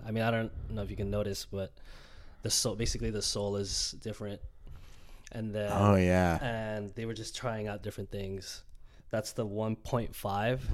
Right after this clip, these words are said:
Speaker 2: One point five.
Speaker 1: They brought that back actually last year or two thousand twenty-one. Because people like the obscure Jordans.
Speaker 2: Oh, I
Speaker 1: So they
Speaker 2: mean,
Speaker 1: brought that
Speaker 2: yeah.
Speaker 1: back.
Speaker 2: That is
Speaker 1: And
Speaker 2: such a weird looking shoe.
Speaker 1: it's a really weird looking shoe. And then this, they made up some prototypes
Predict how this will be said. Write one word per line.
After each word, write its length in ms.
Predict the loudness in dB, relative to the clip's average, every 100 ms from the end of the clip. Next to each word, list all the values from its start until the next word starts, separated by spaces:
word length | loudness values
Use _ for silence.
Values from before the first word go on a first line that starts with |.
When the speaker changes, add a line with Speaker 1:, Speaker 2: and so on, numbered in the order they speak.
| -2
Speaker 2:
One 260 | 2 8 12
point 360 | 12 12 4 -4
five. 100 | 0
Speaker 1:
They 180 | 2 4
brought 300 | 6 6 8
that 220 | 8 6
back 260 | 0 2
actually 380 | 0 0 -2 -2
last 680 | 0 0 0 -2 -6 -8 -12
year 380 | -10 -8 -4 -4
or 40 |
two 180 | -4 -6
thousand 380 | 0 0 2 0
twenty-one. 720 | 0 0 0 0 0 0 -2 -6 -16 -20 -20 -20 -6
Because 220 | 0 0
people 320 | 0 0 2
like 220 | 2 0 0
the 120 | -4
obscure 500 | 0 2 2 2 0
Jordans. 560 | 0 2 0 -2 -8 -8
Speaker 2:
Oh, 140 | 4 8
I 120 | 8
Speaker 1:
So 160 | 8 8
they 80 | 6
Speaker 2:
mean, 80 | 6
Speaker 1:
brought 200 | 4 4
that 180 | 4 6
Speaker 2:
yeah. 80 | 6
Speaker 1:
back. 260 | 6 6 2 -4 -8 -12 -16 -14 10
Speaker 2:
That 160 | 10 12
is 100 | 8 8
Speaker 1:
And 80 |
Speaker 2:
such 20 | 10
a 60 |
weird 300 | 12 12 12
looking 240 | 10 6 2
shoe. 220 | 4 10
Speaker 1:
it's 300 | 10 10 6
a 100 | 4
really 420 | 2 4 4 6
weird 220 | 6 4 2
looking 220 | 2 0
shoe. 360 | 0 0 0 2
And 120 | 2
then 160 | 2 6
this, 240 | 4 2
they 420 | 0 2 4 2 4
made 180 | 4
up 160 | 4 2
some 260 | 2 2 2
prototypes 960 | 4 6 6 4 2 2 -2 -6 -6